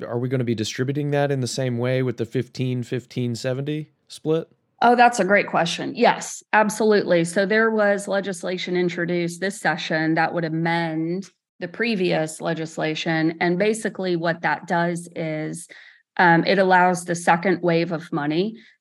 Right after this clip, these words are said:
Speaker 2: to be subjected to the same rules as the first wave and also distributed in the same way. So it would just kind of, whatever comes in, would,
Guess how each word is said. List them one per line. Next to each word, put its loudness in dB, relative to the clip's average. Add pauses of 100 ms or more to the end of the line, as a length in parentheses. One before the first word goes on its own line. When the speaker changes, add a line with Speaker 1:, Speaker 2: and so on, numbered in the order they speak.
Speaker 2:
to -2
be 6
subjected 2
to 0
the 0
same 2
rules 0
as -8
the -12
first 0
wave 0 (100)
and 2
also -2
distributed -4
in -6
the -4
same 0
way. -2
So 4
it 4
would 0
just -4
kind 2
of, -2 (300)
whatever 6
comes 0
in, 4
would, -4